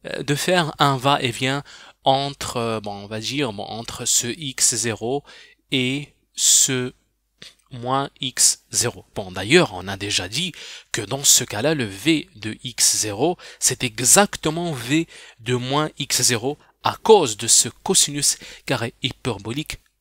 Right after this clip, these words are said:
qu'on a ici. D'accord ? Donc là, ce que je vais déterminer, c'est tout simplement P X de x zéro. Donc, dans ce cas-là, le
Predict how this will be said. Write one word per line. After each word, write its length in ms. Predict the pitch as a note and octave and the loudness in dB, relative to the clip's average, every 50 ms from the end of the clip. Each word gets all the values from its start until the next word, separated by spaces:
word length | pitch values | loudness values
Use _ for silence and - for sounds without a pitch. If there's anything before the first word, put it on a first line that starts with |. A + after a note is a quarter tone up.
| _ | _
qu'on 240 | - C3+ B2 A2 A#2+ | -8 -6 -6 -4 -4
a 160 | B2+ B2 A2 - - - - | -6 -6 -8 -10 -14 -10 -2
ici. 440 | B2+ - - - - - - - - _ _ _ _ _ _ _ _ _ _ _ _ _ _ _ _ _ _ _ _ _ _ _ _ _ _ _ _ _ _ - | 6 8 10 10 10 8 4 -2 -14 _ _ _ _ _ _ _ _ _ _ _ _ _ _ _ _ _ _ _ _ _ _ _ _ _ _ _ _ _ _ -4
D'accord ? 400 | - - - A3 G3 C#3+ - - - _ _ - - - - - - - - - | -2 4 6 6 6 4 2 -2 -12 _ _ -12 -12 -12 -14 -20 -20 -20 -6 -2
Donc 240 | C3+ D3 E3 - - | 0 0 0 2 4
là, 200 | B3+ C4 B3 - - - - - - | 4 4 4 2 -2 -14 -16 0 6
ce 220 | - - - F#3 | 6 8 8 6
que 200 | - - C#4+ B3+ | 4 2 2 2
je 140 | D3+ C3+ C3+ | 2 0 -2
vais 160 | B2 B2 A#2+ | -2 -4 -4
déterminer, 640 | A2 A2 - - F#3+ F3 F3 F#3+ A3 B3 C#4 C#4 - - - - - - | -6 -6 0 2 2 2 2 0 -2 -2 -2 -2 -4 -6 -12 -8 -2 0
c'est 160 | - - D#3 | 0 0 0
tout 140 | - B3+ B3+ | 2 6 8
simplement 600 | - - G3+ F#3 E3+ - D3 B2 A2 A2 G#2+ - _ _ | 8 8 6 4 0 -2 -4 -6 -6 -8 -12 -16 _ _
P 60 | - G3+ | -4 -4
X 500 | G#3 G#3 A3+ A#3+ - - - - - _ _ _ - | -4 -4 -4 2 4 6 6 6 4 _ _ _ -12
de 220 | A#2+ B2 B2 - - - | -10 -8 -8 -8 -8 -8
x 400 | E3 E3 - - - - - _ - | -8 -2 2 4 4 4 2 _ -2
zéro. 240 | A#2+ - A2 - - _ _ _ | -2 -2 -2 -4 -10 _ _ _
Donc, 160 | - F#2 F2+ - - _ - | -16 -16 -14 -16 -20 _ -10
dans 220 | B2+ E3 A3+ C4+ | -6 -6 -2 4
ce 200 | B3+ - - F#3 | 6 6 6 6
cas-là, 320 | - - C3 A2+ G#2 F#2+ - _ - - | 4 0 -4 -4 -4 -6 -10 _ -20 -12
le 140 | - B2 | -10 -10